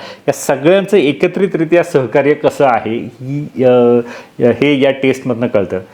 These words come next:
डोळे सरळ रेषा पाहतात, कानातील संतुलन यंत्रणा जी व्हेस्टिब्युलर सिस्टीम आहे ती डोक्याच्या स्थितीचा अंदाज घेते, प्रोप्रिओसेप्शन पायाची स्थिती मेंदूपर्यंत पोचवते.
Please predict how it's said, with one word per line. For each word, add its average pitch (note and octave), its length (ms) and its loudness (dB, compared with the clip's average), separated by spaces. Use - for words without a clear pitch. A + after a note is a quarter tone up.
डोळे D3 460 2
सरळ C#3+ 360 0
रेषा C3 300 0
पाहतात, A2+ 480 0
कानातील C#3 520 -2
संतुलन C#3 540 -2
यंत्रणा A#2+ 500 0
जी A2+ 80 2
व्हेस्टिब्युलर C3+ 640 2
सिस्टीम C3 440 -2
आहे A#2 200 0
ती - 400 -4
डोक्याच्या C3 500 0
स्थितीचा C3 500 -2
अंदाज A#2+ 360 0
घेते, A#2 580 -2
प्रोप्रिओसेप्शन C#3 1000 0
पायाची C3+ 600 0
स्थिती D3 340 -2
मेंदूपर्यंत B2+ 540 0
पोचवते. A2 760 0